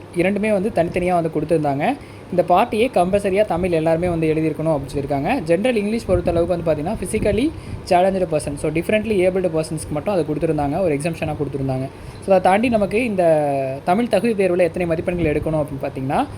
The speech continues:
ஒரு இருபது மதிப்பெண்கள் எடுத்தாலே போதும். But வந்து இந்த எத்தனை மதிப்பெண்கள், ஐம்பதுக்கு நீங்க எவ்வளோ ஸ்கோர் பண்ணியிருந்தாலுமே, இந்த இருபது மதிப்பெண் கீழே இருந்தீங்கன்னா, உங்களுக்கு பார்ட் B-யை வந்து வேலுவேட் பண்ண மாட்டாங்க.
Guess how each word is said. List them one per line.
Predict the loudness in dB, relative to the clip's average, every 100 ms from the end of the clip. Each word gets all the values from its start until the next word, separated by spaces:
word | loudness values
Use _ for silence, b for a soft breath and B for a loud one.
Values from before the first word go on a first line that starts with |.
| B 0
ஒரு | 4
இருபது | 6 6 4
மதிப்பெண்கள் | 2 0 0 2 0
எடுத்தாலே | 2 2 2 2
போதும். | 2 2 2 0 0 0
But | 0 0
வந்து | 0 2
இந்த | 2 2
எத்தனை | 2 2 0 -2 0
மதிப்பெண்கள், | 0 0 -2 0
ஐம்பதுக்கு | 0 0 0 -2 0 -2 -2 B B
நீங்க | 0 2
எவ்வளோ | 4 4
ஸ்கோர் | 4 2 2
பண்ணியிருந்தாலுமே, | 0 0 2 2 0
இந்த | -2 0 0
இருபது | 2 2
மதிப்பெண் | 2 0 -2 -4
கீழே | -2 0
இருந்தீங்கன்னா, | 0 0 -2 -2 -2
உங்களுக்கு | -2 -2 -2
பார்ட் | 0 0 0
B-யை | 0 0
வந்து | 0 0
வேலுவேட் | 2 0 -2
பண்ண | -2 -2
மாட்டாங்க. | -2 -2 -2 -2